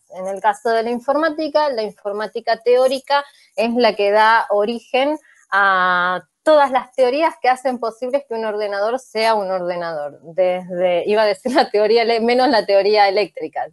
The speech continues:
que esa es, <laughs> esa viene ya desde la física.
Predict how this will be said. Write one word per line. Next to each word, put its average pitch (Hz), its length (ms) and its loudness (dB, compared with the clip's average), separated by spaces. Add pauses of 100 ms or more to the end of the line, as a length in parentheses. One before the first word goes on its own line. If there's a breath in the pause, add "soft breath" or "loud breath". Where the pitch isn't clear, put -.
que 180 100 -6
esa 226 300 -2
es, 226 200 -2
<laughs> - 1500 -10
esa 240 380 2
viene 220 360 2
ya 226 140 4
desde 214 260 4
la 190 140 4
física. - 580 -10